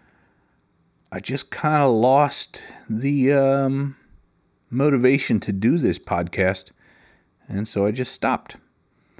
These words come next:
But every day when I go to Texas Blues Alley and I look at the set list page and I see the podcast, there's that date, March eighth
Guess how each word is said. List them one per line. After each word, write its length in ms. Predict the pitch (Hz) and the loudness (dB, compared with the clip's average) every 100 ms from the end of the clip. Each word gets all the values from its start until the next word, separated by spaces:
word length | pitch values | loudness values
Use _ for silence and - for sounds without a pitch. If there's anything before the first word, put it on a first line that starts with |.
| _ _ _ _ _ _ _ _ _ _ _ _ _ _ - | _ _ _ _ _ _ _ _ _ _ _ _ _ _ 2
But 100 | 127 | 4
every 200 | 175 208 | 6 6
day 380 | 185 180 170 156 | 6 8 6 6
when 180 | 147 | 6
I 80 | 135 | 6
go 160 | 131 139 | 6 6
to 80 | 123 | 6
Texas 340 | 143 120 117 | 4 2 -2
Blues 320 | - 135 120 | 2 4 6
Alley 360 | 120 113 107 104 | 6 6 6 4
and 80 | 98 | 4
I 40 | |
look 200 | 101 101 | 2 0
at 80 | 92 | -2
the 80 | 92 | 0
set 320 | - - - | 0 0 -2
list 340 | 101 98 - | -4 -4 -8
page 500 | - - 92 90 82 | -4 -2 0 -2 -4
and 120 | 90 | -4
I 80 | 82 | -4
see 220 | - 101 | -4 -4
the 120 | 85 80 | -4 -6
podcast, 880 | - 80 73 - - 85 - - - - - | -6 -6 -10 -8 -8 -4 -6 -6 -10 -14 -6
there's 320 | 98 95 85 | -2 -2 -2
that 320 | 101 90 - | -2 -2 -2
date, 320 | 95 92 - | -2 -2 -2
March 400 | 101 98 98 - - | -2 0 0 -4 0
eighth 520 | 110 101 - - | 0 0 -6 -16